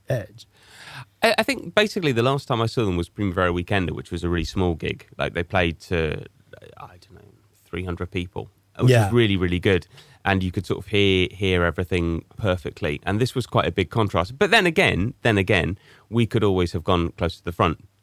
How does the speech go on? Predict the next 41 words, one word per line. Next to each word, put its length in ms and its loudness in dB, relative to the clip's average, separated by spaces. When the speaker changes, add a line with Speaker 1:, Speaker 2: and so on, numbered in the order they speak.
Speaker 2:
And 320 0
Speaker 1:
True. 300 6
Speaker 2:
we 20 2
didn't. 240 4
Speaker 1:
Yeah, 200 6
Speaker 2:
So, 140 2
Speaker 1:
yeah, 140 6
Speaker 2:
you 80 4
Speaker 1:
yeah. 60 4
Speaker 2:
know, 260 0
um, 280 0
I 60 6
mean, 120 4
I, 120 2
I 60 2
thought 180 -2
they 100 2
were 80 4
great. 320 0
I 40 2
thought 120 0
they 80 4
were 60 2
really, 200 0
really 180 0
good. 280 0
But 300 4
I, 340 2
I, 120 4
I 40 2
guess 400 -2
I'd 80 -2
have 80 -2
maybe 340 0
preferred 300 -6
them 100 -6
in 80 -2
a 80 -4
slightly 340 -6
sort 200 -14
of 80 -14